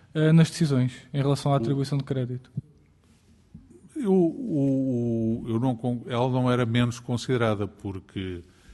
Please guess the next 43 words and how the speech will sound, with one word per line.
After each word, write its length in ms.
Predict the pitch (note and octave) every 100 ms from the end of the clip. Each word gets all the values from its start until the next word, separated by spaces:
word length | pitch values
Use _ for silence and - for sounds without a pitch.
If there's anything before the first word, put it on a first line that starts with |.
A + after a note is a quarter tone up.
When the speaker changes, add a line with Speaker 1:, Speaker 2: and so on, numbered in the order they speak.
| - _
Speaker 2:
eh, 640 | C3 G2+ G2 F#2 F2+ F2+ F#2 F#2+
muita, 300 | A#2 G#2+ - - -
quem 160 | A#2
não 200 | A2+ G#2+
gostava 440 | G#2 - A2 G2 F#2+
da 200 | G2+ F2+
dire-, 240 | F#2+ G#2 - - - - _ _ - - D#3
agora 220 | B2+ A2
deixe-me 280 | G#2 - G#2
falar 220 | G#2+ G#2
de 60 |
uma 100 | G2
forma 260 | F#2+ G#2+ G#2
um 60 | G2
bocado 440 | - G#2 F#2 F2+ F#2+
banal, 400 | F#2 G2+ F#2+ G2
mas 160 | G2 -
quem 160 | C#3
não 100 | B2
gostava 300 | A#2 - G2+
da 140 | G2 G#2
direção 500 | G#2 G#2+ - A2 F#2 _ _ _ _
de 180 | - A#2+
risco, 280 | G#2 - - _ _ _ _
muitas 200 | _ B2+
vezes 160 | A2 A2
nem 100 | A#2
sabia 240 | A#2 A2+
o 40 | A2
que 80 | A2+
é 40 |
que 100 | A#2
era 80 | A#2
um 60 |
modelo 200 | A#2 A2+
de 120 | A2 G#2+
rating. 320 | G2 G#2 E2 E2 _ -
Portanto, 360 | F#2+ F2 G#2
o 40 | F#2+
problema 300 | - G#2 G#2+
não 100 | A2+
se 100 | A2
punha. 380 | A2 F2+ F2